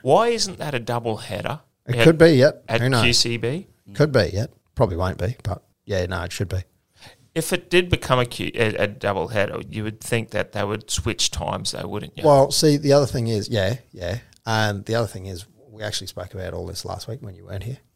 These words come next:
Speaker 2: How
Speaker 1: Oh, I
Speaker 2: it all,
Speaker 1: missed
Speaker 2: how it
Speaker 1: that.
Speaker 2: all, how it all should be up here. Anyway.
Speaker 1: Yeah, yeah.
Speaker 2: That might have been before we actually
Speaker 1: Oh,
Speaker 2: recorded.
Speaker 1: no, I did hear a bit of that.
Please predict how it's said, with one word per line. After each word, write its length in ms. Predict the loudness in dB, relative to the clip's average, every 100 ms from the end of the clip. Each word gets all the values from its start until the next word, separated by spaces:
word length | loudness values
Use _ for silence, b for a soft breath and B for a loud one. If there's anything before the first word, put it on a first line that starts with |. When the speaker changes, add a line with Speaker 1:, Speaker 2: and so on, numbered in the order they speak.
| -6
Speaker 2:
How 80 | -2
Speaker 1:
Oh, 20 |
I 60 | -2
Speaker 2:
it 60 |
all, 60 | 0
Speaker 1:
missed 140 | 2
Speaker 2:
how 60 | 4
it 20 |
Speaker 1:
that. 80 | 4
Speaker 2:
all, 120 | 0
how 140 | 0 -2
it 60 |
all 120 | -4 -6
should 180 | -6 -6
be 120 | -6
up 100 | -6
here. 140 | -8 -2
Anyway. 380 | 0 0 -4 -8
Speaker 1:
Yeah, 60 |
yeah. 200 | -6 -6 -8 _ _ -2
Speaker 2:
That 120 | 0
might 140 | 2
have 80 | 0
been 100 | -4
before 280 | -8 -8 -6
we 100 | -6
actually 240 | -8 -6 2
Speaker 1:
Oh, 180 | 6
Speaker 2:
recorded. 120 | 6 4
Speaker 1:
no, 140 | 4
I 100 | 4
did 220 | 0 -4
hear 180 | -2 -2
a 40 |
bit 180 | -2 -6
of 80 | -6
that. 160 | -8